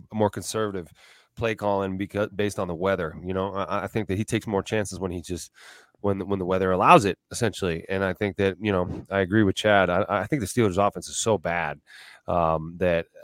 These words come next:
I, I don't think the Bills are gonna have to do all that to win it. Um, so I think the,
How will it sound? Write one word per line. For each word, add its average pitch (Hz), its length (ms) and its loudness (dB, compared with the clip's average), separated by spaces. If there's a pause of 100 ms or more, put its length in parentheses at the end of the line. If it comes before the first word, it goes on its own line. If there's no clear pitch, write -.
(140)
I, 92 300 -4
I 101 40 0
don't 101 120 0
think 95 80 -12
the 95 60 -4
Bills 104 220 4
are 92 60 -2
gonna 90 140 0
have 98 240 -4
to 90 80 -16
do 87 160 0
all 78 140 2
that 73 260 -6 (160)
to - 120 -6
win 82 220 -2
it. 76 120 -10 (100)
Um, 90 380 4 (340)
so 95 340 8
I 95 100 4
think 98 180 -4
the, 90 240 4